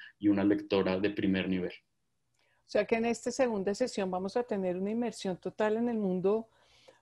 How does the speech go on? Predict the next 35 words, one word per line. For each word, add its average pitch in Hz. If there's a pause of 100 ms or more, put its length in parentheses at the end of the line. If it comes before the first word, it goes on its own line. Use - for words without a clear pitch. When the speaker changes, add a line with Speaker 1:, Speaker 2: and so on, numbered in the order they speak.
Speaker 2:
por 202
decirlo 190
así, 208
de 226
lo 240
femenino 208
y 226
de 240
esa 214
crítica 240
descarnada 185 (420)
de 208
lo 202
que 208
significa 185 (260)
ser 202
mujer 202
en 202
un 202
primer 202
mundo 196 (320)
o 220
en 202
el 202
mundo 254
en 180
general, 175
¿no? 190 (640)
En, 190
con 190
los 185
Speaker 1:
Total. 190
Speaker 2:
patrones 190
de 185
hoy. 156